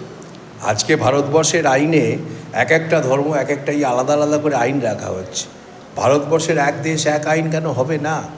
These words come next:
কংগ্রেস চিরকালই তোষণের রাজনীতি করেছে, আজকে সেই রাজনীতিটা আরও বেশি করে বয়ে আসবে। কিন্তু কংগ্রেস নয়, বিরোধী সব কটা রাজনৈতিক দল,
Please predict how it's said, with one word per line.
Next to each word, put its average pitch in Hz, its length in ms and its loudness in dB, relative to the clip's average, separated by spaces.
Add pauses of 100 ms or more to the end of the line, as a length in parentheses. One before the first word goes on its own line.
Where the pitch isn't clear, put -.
(420)
কংগ্রেস 151 480 4
চিরকালই 170 460 2
তোষণের 165 500 0
রাজনীতি 156 400 -2
করেছে, 165 420 -2 (500)
আজকে 120 340 0
সেই 156 280 2
রাজনীতিটা 160 560 2
আরও 151 300 2
বেশি 151 340 0
করে 165 160 2
বয়ে 135 260 2
আসবে। 113 140 -4
কিন্তু 117 220 -6
কংগ্রেস 190 480 -2
নয়, 107 80 -6
বিরোধী 131 340 -2
সব - 180 -4 (120)
কটা 175 160 -4
রাজনৈতিক 139 580 -6
দল, 101 140 -4